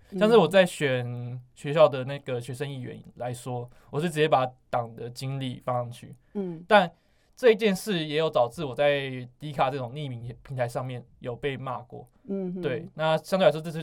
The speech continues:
Speaker 2: 应该要承担的风险啦。那一定会有人因为你的政党倾向去对你这个人有一定的标签。但是其实在跟同学互动，就是比较有密切互动的同学，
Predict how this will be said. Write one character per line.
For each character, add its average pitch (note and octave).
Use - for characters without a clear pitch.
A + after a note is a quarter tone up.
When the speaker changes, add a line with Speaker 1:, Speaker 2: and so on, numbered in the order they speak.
Speaker 2:
应 D#3+
该 D#3+
要 D3+
承 C3
担 B2+
的 B2
风 A#2+
险 B2
啦。 -
那 D3
一 C3
定 E3+
会 E3
有 A#2+
人 B2
因 D3+
为 D3
你 C3
的 A#2+
政 C#3
党 A#2
倾 -
向 B2+
去 C3
对 D3+
你 B2
这 C#3+
个 C#3
人 B2+
有 B2
一 -
定 C3
的 B2
标 A#2
签。 -
但 G3+
是 G3
其 A3+
实 A3
在 G#3
跟 G3+
同 D#3+
学 D3+
互 D#3+
动， C#3
就 F#3
是 F3
比 C3
较 E3
有 B2
密 G3
切 F#3
互 E3
动 D3+
的 C3
同 B2+
学， -